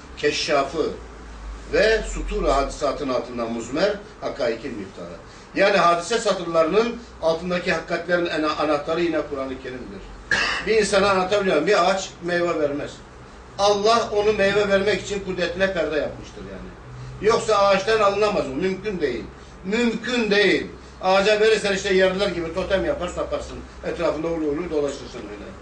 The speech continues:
Evet. Ve alem-i şehadette, şu görünen alemde görünmeyen alemin lisanıdır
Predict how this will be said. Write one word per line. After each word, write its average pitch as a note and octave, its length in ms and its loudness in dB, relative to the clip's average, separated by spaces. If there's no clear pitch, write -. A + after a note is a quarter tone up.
Evet. G#2 200 -12
Ve G3+ 100 6
alem-i G#3 500 6
şehadette, E3+ 580 2
şu F3 160 -8
görünen F3+ 320 2
alemde F#3 420 2
görünmeyen G#3 580 4
alemin F#3 420 4
lisanıdır D3+ 560 0